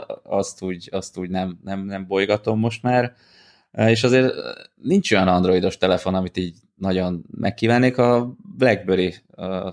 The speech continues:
talán, a, a, hogyha mondjuk Androidot kéne vennem, akkor lehet, hogy BlackBerryt vennék, mondjuk egy jó kívánt, vagy, ö, vagy valami hasonlót. Ugye a Priv is elég jó volt,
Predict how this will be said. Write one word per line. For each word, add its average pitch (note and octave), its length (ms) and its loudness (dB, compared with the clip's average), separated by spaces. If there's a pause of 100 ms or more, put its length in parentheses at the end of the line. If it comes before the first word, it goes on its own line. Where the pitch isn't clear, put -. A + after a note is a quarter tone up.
talán, G2 420 4
a, E2 340 -2
a, - 220 -2 (100)
hogyha A#2 240 0
mondjuk B2 300 2 (420)
Androidot B2 520 4
kéne G2+ 200 0
vennem, B2+ 240 2
akkor G2+ 320 0
lehet, F2+ 180 0
hogy F2+ 140 -8
BlackBerryt E2 460 -6
vennék, F2+ 320 -12
mondjuk F#2 280 -14
egy - 120 -16
jó G2+ 160 0
kívánt, A2 600 0
vagy, G2+ 260 -2
ö, G2 80 -2 (680)
vagy G2+ 160 0
valami G2+ 280 2
hasonlót. B2 540 0
Ugye G#2+ 180 2
a G#2+ 320 4
Priv A#2 240 0
is B2 160 0
elég C3 260 4
jó C3+ 200 4
volt, C3+ 280 2